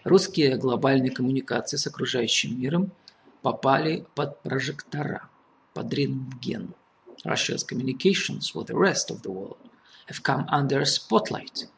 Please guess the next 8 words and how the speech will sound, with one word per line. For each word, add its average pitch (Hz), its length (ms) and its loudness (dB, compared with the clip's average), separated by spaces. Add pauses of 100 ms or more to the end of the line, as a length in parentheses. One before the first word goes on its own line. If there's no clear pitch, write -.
(260)
They - 80 -6
have 135 140 -6
been 143 180 2
run 139 240 2
through 143 380 0
an 143 300 0
X-ray - 540 0
machine. - 580 -4